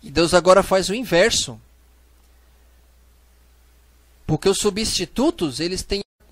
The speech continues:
o coração com atração por um rei simples, humilde, que foi humilhado. Então o coração dos substitutos é o inverso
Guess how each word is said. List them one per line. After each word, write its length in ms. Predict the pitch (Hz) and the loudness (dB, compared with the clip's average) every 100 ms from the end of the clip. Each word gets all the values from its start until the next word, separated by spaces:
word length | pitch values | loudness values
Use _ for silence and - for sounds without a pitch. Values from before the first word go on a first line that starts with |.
| _ | _
o 100 | - | -14
coração 840 | 160 190 196 170 - 220 269 220 120 _ _ _ _ _ _ _ _ _ _ _ _ - | -2 2 4 2 0 0 2 0 -6 _ _ _ _ _ _ _ _ _ _ _ _ -8
com 220 | 175 196 | 0 2
atração 640 | 240 220 202 - 214 247 | 2 2 0 2 0 0
por 180 | 208 220 | 0 -2
um 60 | |
rei 220 | 185 202 269 | 0 -2 -4
simples, 640 | - 220 269 185 160 139 | -6 -6 -6 -6 -8 -6
humilde, 600 | 202 202 240 208 - 117 - _ _ _ _ _ _ _ | -6 -4 -4 -4 -10 -14 -20 _ _ _ _ _ _ _
que 120 | - 147 | -18 -12
foi 180 | 175 | -6
humilhado. 640 | 185 233 254 196 202 139 113 - _ _ _ _ _ _ _ _ _ _ _ _ _ _ _ _ _ _ _ _ _ _ _ _ - | -4 -4 0 2 2 -2 -18 -20 _ _ _ _ _ _ _ _ _ _ _ _ _ _ _ _ _ _ _ _ _ _ _ _ -12
Então 180 | 135 180 | -2 0
o 80 | |
coração 440 | 185 214 208 - 233 | 4 4 4 0 -4
dos 120 | 233 | -4
substitutos 1080 | 214 185 185 - - 262 285 165 127 - - _ _ _ _ _ _ _ _ _ | -8 -6 -8 -10 -6 -4 -4 -8 -10 -12 -18 _ _ _ _ _ _ _ _ _
é 120 | 156 | -6
o 140 | 165 202 | -4 -4
inverso 760 | 311 214 196 233 269 302 330 | -6 2 4 6 4 0 -6